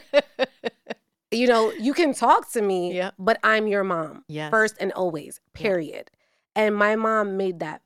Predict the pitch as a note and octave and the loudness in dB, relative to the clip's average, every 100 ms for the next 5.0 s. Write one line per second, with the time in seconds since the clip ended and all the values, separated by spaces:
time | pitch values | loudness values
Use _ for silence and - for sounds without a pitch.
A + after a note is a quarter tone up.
0 | _ E3 F#3+ F#3+ F#3+ F#3 D#3+ D3 - E3+ | _ _ -2 0 0 0 -2 -10 -12 -10
1 | D3+ C#3 E3 D#3+ E3 E3 E3+ - _ F3 | -10 -10 -12 -10 -8 -10 -14 -20 _ -8
2 | G3+ A#3+ A3+ G3 F#3+ F#3+ F3 A3 A3+ A3 | 0 2 2 2 -2 -4 -4 -4 -4 -4
3 | F3 E3 - F#3+ F#3 F3+ E3+ F3+ F#3+ F#3 | -6 -8 -6 -6 -4 -4 -4 -4 -2 -4
4 | F#3 G3+ F#3+ F3 F3+ E3+ - _ - | -4 -6 -6 -6 -6 -8 -12 _ -18